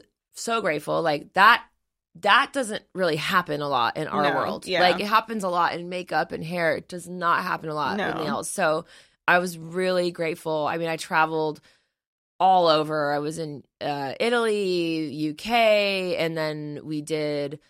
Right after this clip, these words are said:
Speaker 1: all of Asia. So it was Japan, Korea, Singapore, Thailand, Vietnam.
Speaker 2: Oh my goodness.
Speaker 1: Um, so, I mean, yeah. And then we did Australia, New Zealand.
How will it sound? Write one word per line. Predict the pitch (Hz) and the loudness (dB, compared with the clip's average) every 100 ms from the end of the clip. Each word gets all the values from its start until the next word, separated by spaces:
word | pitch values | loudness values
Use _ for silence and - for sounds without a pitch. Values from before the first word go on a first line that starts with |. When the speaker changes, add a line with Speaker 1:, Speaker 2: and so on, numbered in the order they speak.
| _ _ - | _ _ -4
Speaker 1:
all | 151 151 | 0 0
of | 156 - | -2 -2
Asia. | 151 156 151 156 147 143 | -2 -2 -4 -4 -4 -4
So | - 135 | -6 -6
it | |
was | 120 147 | -8 -10
Japan, | 151 147 160 160 156 156 151 151 151 | -12 -10 -8 -4 -2 -2 -2 -6 -10
Korea, | - 147 147 147 143 139 139 147 | -8 -4 -2 -2 -2 -2 -2 -6
Singapore, | - 160 151 151 151 143 139 135 135 | -8 -8 -8 -6 -4 -2 0 -2 -4
Thailand, | 143 135 135 131 127 135 | -6 -4 -4 -6 -6 -8
Vietnam. | 147 143 - 135 123 117 107 | -6 -6 -4 -2 0 0 -2
Speaker 2:
Oh | 113 123 | -6 -12
my | 208 | -14
goodness. | 294 277 247 117 | -18 -20 -16 -6
Speaker 1:
Um, | 143 139 131 117 113 117 139 _ _ _ _ _ - - 117 - | -4 -2 -2 -6 -8 -12 -14 _ _ _ _ _ -14 -14 -14 -16
so, | - 170 151 - | -4 -2 -2 -4
I | |
mean, | 151 143 127 - | -6 -4 -8 -6
yeah. | 139 101 - | -2 0 0
And | 165 | -2
then | 165 | -2
we | 160 156 | -4 -4
did | 151 | -2
Australia, | 107 151 - 147 143 139 127 123 | -2 -4 -6 -4 -4 -4 -4 -6
New | 139 139 | -8 -10
Zealand. | 135 143 131 123 120 120 | -8 -6 -6 -4 -6 -8